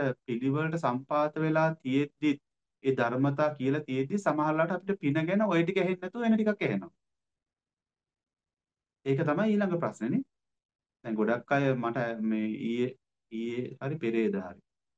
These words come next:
ඊයේ මං හිතන්නේ ස්වාමීන් වහන්සේ නමක කතා කරා. ඒ ස්වාමීන් කිය-, ඒ ස්වාමීන් කිව්වා පස්සේ පෙරේද අම්මා කෙනෙකුත් කතා කරා ධර්ම සාකච්ඡාවේ ඉන්න. ඒ අයත් කිව්වා මේ, මේ අනේ ස්වාමීන් වහන්සේ මේ දානි ගැන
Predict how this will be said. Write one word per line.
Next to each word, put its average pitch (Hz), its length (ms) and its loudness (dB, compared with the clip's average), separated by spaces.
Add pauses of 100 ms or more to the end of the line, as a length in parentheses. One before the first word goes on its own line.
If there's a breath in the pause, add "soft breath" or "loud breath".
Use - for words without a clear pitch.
(200)
ඊයේ 127 320 2
මං 92 160 -4
හිතන්නේ 87 360 -16 (180)
ස්වාමීන් 123 400 4
වහන්සේ 139 240 2
නමක 135 280 2
කතා 127 320 -4
කරා. 143 200 -6
ඒ 139 120 2
ස්වාමීන් 135 360 0
කිය-, 135 200 -2
ඒ 117 140 0
ස්වාමීන් 127 400 -2
කිව්වා 135 260 -2
පස්සේ 113 300 -4 (180)
පෙරේද 113 300 0
අම්මා 101 300 2
කෙනෙකුත් 113 380 -6
කතා 120 300 -4
කරා 117 240 -4
ධර්ම 107 320 -4
සාකච්ඡාවේ 113 680 -6
ඉන්න. 185 100 -6 (640)
ඒ 117 180 2
අයත් 123 220 0
කිව්වා 151 340 0
මේ, 123 260 2 (500)
මේ 113 240 0
අනේ 113 320 0
ස්වාමීන් 117 320 0
වහන්සේ 143 180 2
මේ 131 120 2
දානි 120 400 2
ගැන 156 200 2